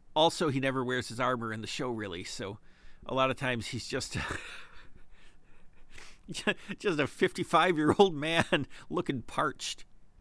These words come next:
Uh, just, I don't know. I just didn't enjoy it. It was very, uh,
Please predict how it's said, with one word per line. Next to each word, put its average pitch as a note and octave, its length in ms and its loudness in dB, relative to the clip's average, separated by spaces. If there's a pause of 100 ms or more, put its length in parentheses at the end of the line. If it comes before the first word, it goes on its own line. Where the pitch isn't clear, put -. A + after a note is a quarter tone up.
(1700)
Uh, B2 460 0 (180)
just, - 640 -4 (1300)
I D#3 60 4
don't F#3 120 6
know. C3 160 2
I C3 120 -6
just C3+ 180 -4
didn't D#3+ 240 0
enjoy D3 380 -2
it. D#3 180 -2
It - 140 -6
was A#2 240 -6
very, C3+ 680 -4 (1000)
uh, F2+ 560 -2